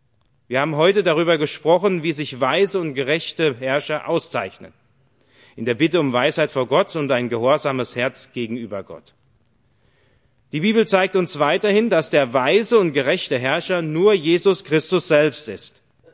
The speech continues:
Und drittens sind die Weisen aus dem Morgenland unser Vorbild. Zu Jesus aufmachen, das Kostbarste vor ihm ablegen und die Knie vor Gott beugen, damit wir am Ende in den Lobgesang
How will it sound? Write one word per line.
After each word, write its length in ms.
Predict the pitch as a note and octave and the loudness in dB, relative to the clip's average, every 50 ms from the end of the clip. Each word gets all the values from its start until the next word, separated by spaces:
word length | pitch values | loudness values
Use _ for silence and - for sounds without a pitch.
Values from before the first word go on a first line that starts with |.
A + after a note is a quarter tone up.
| _ _ - - - - - - - - - - - - - - | _ _ -20 -20 -20 -20 -20 -20 -20 -20 -20 -20 -20 -20 -20 -14
Und 180 | - B2+ A#2+ A#2 | -12 -12 -8 -2
drittens 560 | A#2+ D#3 D#3 - G#3 G#3+ A3 - - - - - _ _ _ _ _ _ _ _ | -2 -2 0 0 0 0 0 -2 -6 -10 -12 -16 _ _ _ _ _ _ _ _
sind 220 | _ - - D#3 D3 | _ -8 -6 -4 -4
die 100 | D#3 C3 | 0 0
Weisen 400 | C3+ B2+ C3+ D3+ E3+ - F3+ E3 | 2 2 2 2 0 0 -2 -2
aus 160 | C#3+ C#3 - | -2 -2 -2
dem 140 | - C3+ B2+ | -2 -2 -2
Morgenland 520 | B2 A#2+ B2 C3+ D3+ D3+ D3 C3+ C3 C#3 | 0 2 2 2 2 2 -2 -2 -2 -2
unser 220 | C3+ B2+ B2 C3+ A#2+ | -4 -4 -4 -4 -6
Vorbild. 560 | - - B2 A2+ F#2 - F2+ D#2+ - - _ _ _ _ _ _ _ _ _ _ _ _ _ _ | -4 -4 -6 -6 -6 -8 -16 -18 -20 -20 _ _ _ _ _ _ _ _ _ _ _ _ _ _
Zu 120 | _ - A#2 | _ -14 -10
Jesus 320 | G#2 A#2 A#2+ A2 A2+ A2 | -6 -6 -6 -6 -6 -8
aufmachen, 640 | G#2 A2 C#3 D#3 - E3+ D#3+ D#3 D3 D#3+ D#3+ D#3+ D#3 - - - - _ _ _ _ _ | -6 -4 -4 -4 -2 -2 -2 -2 0 -2 -6 -8 -10 -14 -20 -20 -20 _ _ _ _ _
das 180 | _ G#2+ - - | _ -12 -12 -2
Kostbarste 600 | - C#3+ D3 - - - C#3 C3 - - C3+ A#2 | 0 0 0 0 -2 -4 -4 -4 -2 -4 -8 -6
vor 180 | - A#2+ A2+ | -6 -6 -6
ihm 80 | A2 A#2 | -4 -4
ablegen 480 | - C3 C3+ - C#3 C3+ C3 B2 A#2+ C3+ | -6 -8 -8 -4 -4 -4 -4 -4 -4 -8
und 160 | B2 A#2 A2 | -8 -8 -8
die 80 | A#2 | -8
Knie 380 | G#2+ - - C3 C3 C#3 D3+ C#3+ | -10 -8 -6 -6 -4 -2 -2 -4
vor 180 | - - A#2+ - | -2 -4 -4 -2
Gott 240 | A#2+ A#2+ A2+ - | -2 -4 -6 -6
beugen, 380 | - A2 G2+ G2 F#2 - F2 - _ _ _ _ _ _ _ _ _ _ _ _ _ _ _ _ | -6 -6 -6 -6 -10 -12 -18 -20 _ _ _ _ _ _ _ _ _ _ _ _ _ _ _ _
damit 320 | - G#2+ A2 A#2 A#2+ - - | -12 -8 -6 -6 -6 -6 -2
wir 160 | C#3 D3+ C#3 | 2 2 2
am 80 | C3 C3+ | 2 0
Ende 400 | - C3+ D3 E3 F3 E3+ F3 E3 | -4 -4 -4 -4 -2 -2 -2 -2
in 100 | D3 C#3 | 0 0
den 160 | C3+ B2 A#2+ | -2 -2 0
Lobgesang 800 | A#2+ C3+ D3 C#3 - - C#3+ - - C#3 C3 B2+ B2+ B2+ B2+ | -2 -2 -2 -2 -4 -4 -4 -4 -2 -2 -2 -2 -2 -4 -6